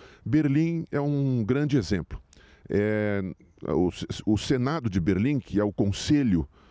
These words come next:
de secretários municipais mais o prefeito, s-, ah,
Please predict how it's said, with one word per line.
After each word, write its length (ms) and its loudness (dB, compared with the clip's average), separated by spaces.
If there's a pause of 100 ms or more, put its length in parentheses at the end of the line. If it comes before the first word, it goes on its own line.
(240)
de 320 0
secretários 580 -2
municipais 560 -2
mais 320 -2
o 80 -2
prefeito, 640 -2 (420)
s-, 220 -14
ah, 640 0